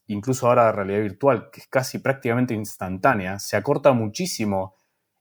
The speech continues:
el delay entre que nace una tecnología, un concepto o algo que potencialmente puede disrumpir, hasta que llega y se puede de alguna manera disrumpir ese lugar. Entonces, quizás los tiempos que solíamos conocer como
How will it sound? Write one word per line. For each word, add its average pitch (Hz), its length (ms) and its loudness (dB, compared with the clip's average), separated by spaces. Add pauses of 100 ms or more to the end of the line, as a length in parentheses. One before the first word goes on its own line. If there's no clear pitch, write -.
el 110 200 0
delay 113 520 2 (360)
entre 117 360 -2
que 110 120 0
nace 156 440 4
una 139 300 2
tecnología, 110 560 -2
un 117 100 -2
concepto 104 640 -2
o 104 140 2
algo 123 260 2
que 104 100 -8
potencialmente 123 720 -2
puede 123 280 2
disrumpir, 107 680 -2 (360)
hasta 113 360 -2
que 107 120 0
llega 123 600 2 (500)
y 113 100 -10
se 113 140 -4
puede 139 280 4
de 131 40 6
alguna 131 240 4
manera 135 580 2 (580)
disrumpir 117 720 2
ese 110 220 0
lugar. 92 480 -2
Entonces, 143 440 2 (880)
quizás 196 340 4
los 208 220 0
tiempos 175 520 0
que 110 120 -8
solíamos 139 560 2
conocer 117 580 2
como 101 500 -2